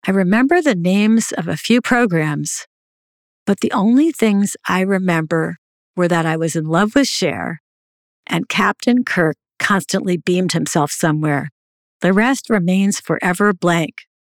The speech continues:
Ken says he doesn't care what he's supposedly missing now on T V. And he's gotten back an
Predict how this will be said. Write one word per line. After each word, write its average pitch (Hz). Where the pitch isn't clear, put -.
Ken 285
says 240
he -
doesn't 277
care 175
what 185
he's 175
supposedly 185
missing 165
now 156
on 156
T 160
V. 156
And 185
he's 214
gotten 254
back 156
an 147